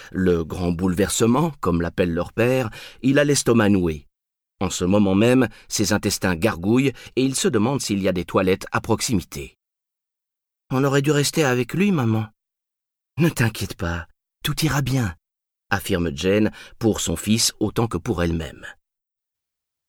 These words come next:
Si son mari ne quitte pas Jordan des yeux, elle-même n'a pas la force de le regarder.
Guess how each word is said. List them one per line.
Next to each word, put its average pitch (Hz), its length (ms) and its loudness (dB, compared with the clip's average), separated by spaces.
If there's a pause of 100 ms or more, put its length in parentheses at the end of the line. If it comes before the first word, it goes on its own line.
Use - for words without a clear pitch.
Si 165 200 0
son 151 160 4
mari 135 280 4
ne 120 120 4
quitte 131 240 -2
pas 135 180 0
Jordan 101 560 0
des 85 300 -4
yeux, 143 200 2 (280)
elle-même 139 460 4
n'a 110 100 2
pas 131 120 0
la 98 100 2
force 104 320 -2
de 87 140 0
le 92 80 2
regarder. 85 640 -4